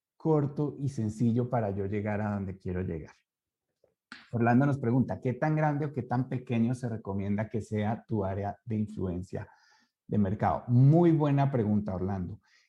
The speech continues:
Eh, una estadística, eh, a nivel global, de hecho, eh, y verificada en Colombia, es que los inmuebles rotan,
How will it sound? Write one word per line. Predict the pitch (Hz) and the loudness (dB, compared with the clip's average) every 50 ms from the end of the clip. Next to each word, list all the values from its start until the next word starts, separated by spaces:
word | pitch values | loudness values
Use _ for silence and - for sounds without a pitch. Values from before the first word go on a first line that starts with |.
| _ _ | _ _
Eh, | - - 123 120 120 113 113 110 107 - - - - - - 147 | -2 0 2 4 4 4 4 2 0 -2 -6 -14 -16 -12 -4 0
una | 151 160 180 | 2 4 4
estadística, | 175 175 - 175 143 139 139 139 139 - 175 147 - 180 165 156 - - - - | 2 4 4 6 6 6 6 4 4 0 -2 0 2 0 0 0 -2 -6 -12 -8
eh, | - 127 120 117 113 113 113 113 | -4 -2 0 0 0 -2 -2 -2
a | 123 123 | -2 0
nivel | 123 127 123 127 135 139 135 | 2 2 2 2 0 0 -2
global, | 135 160 165 175 170 160 156 147 147 156 165 | -2 -2 0 0 2 2 2 2 0 0 -2
de | 143 139 120 120 123 | -2 -4 -4 -4 -4
hecho, | 113 113 - - 147 170 180 - _ _ _ - | -6 -6 -8 -10 -10 -10 -10 -12 _ _ _ -4
eh, | 110 113 110 113 110 110 107 107 107 104 101 101 85 - - - - | 0 2 2 4 4 2 2 2 0 0 -2 -2 -4 -6 -10 -10 -2
y | 120 127 123 120 110 | 2 4 4 4 4
verificada | 117 120 117 120 - - 110 - - 127 123 127 131 139 | 4 4 2 2 0 -2 -4 -2 0 0 2 2 2 0
en | 147 147 | 0 -2
Colombia, | 139 - 143 127 120 123 113 117 120 131 135 139 143 - _ _ _ _ _ _ _ _ - | -2 0 0 2 2 2 2 2 0 0 -2 -4 -6 -12 _ _ _ _ _ _ _ _ -2
es | - 135 135 135 139 | 0 2 2 2 0
que | - - 156 | -2 -2 0
los | 156 160 160 147 151 | 2 2 0 0 0
inmuebles | 131 120 120 120 120 123 123 123 123 127 135 139 135 131 | 0 0 2 2 2 0 0 0 0 0 -2 -2 -4 -4
rotan, | 131 127 139 151 143 131 120 - 139 139 139 143 | -6 -4 -2 -2 -2 -2 -2 -2 -2 -2 -2 -4